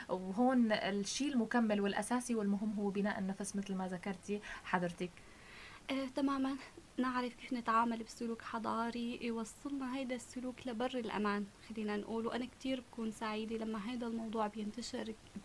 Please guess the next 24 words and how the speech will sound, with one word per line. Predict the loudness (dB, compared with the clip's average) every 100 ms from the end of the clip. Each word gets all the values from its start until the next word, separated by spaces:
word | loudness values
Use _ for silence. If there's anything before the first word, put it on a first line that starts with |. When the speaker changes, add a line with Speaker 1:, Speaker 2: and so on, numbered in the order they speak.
| -4
Speaker 2:
ب-، | -2
بشكل | -2 -4 -4 -6
كتير | -2 -2 -2
كبير، | -4 -4 -2 0 0
وبكون | -4 -2 -2 0
سعيدة | 0 0 0
لما | 0 0 0 0
بلاقي | 0 0 -2
في | -4 -2
أشخاص | 2 2 4
عم | 2 0
بتسلط | -2 -2 0 0 0
الضوء | 0 2 0 2 4 6 6
على | 6 4
هيدا | 4 2 4
الموضوع | 4 4 2
اللي | 2 0
هو | 0
كتير | -2 -6 0 2 2
مهم، | 2 4
مثل | 4 2
الأستاذ | 0 0 2 2 2
وسيم | -4 0 0 2 2
يلي | 2 2 2 0